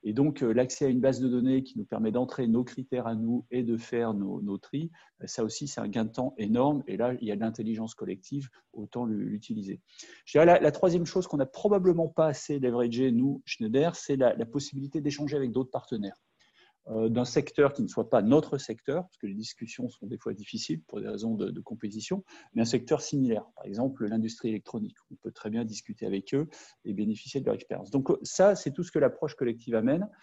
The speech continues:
Je pense que l'approche collective doit nous aider à renforcer, et là il y a un enjeu fort, euh, c'est, euh, sur les droits humains, je prendrai par l'illustration avec le cas des Ouïghours.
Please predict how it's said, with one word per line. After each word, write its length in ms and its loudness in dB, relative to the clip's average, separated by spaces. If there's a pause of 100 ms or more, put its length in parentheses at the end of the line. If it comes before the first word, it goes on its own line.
(500)
Je 100 -14
pense 260 2
que 560 4
l'approche 540 2
collective 380 0
doit 100 6
nous 240 2
aider 160 10
à 60 8
renforcer, 640 0
et 80 -4
là 60 0
il 60 4
y 40 4
a 40 2
un 100 4
enjeu 280 0
fort, 420 0 (380)
euh, 160 0
c'est, 400 4
euh, 120 8
sur 240 2
les 80 4
droits 220 2
humains, 300 6
je 80 -6
prendrai 280 -2
par 120 -8
l'illustration 1000 -4
avec 220 -2
le 80 -8
cas 140 -4
des 180 -2
Ouïghours. 360 -4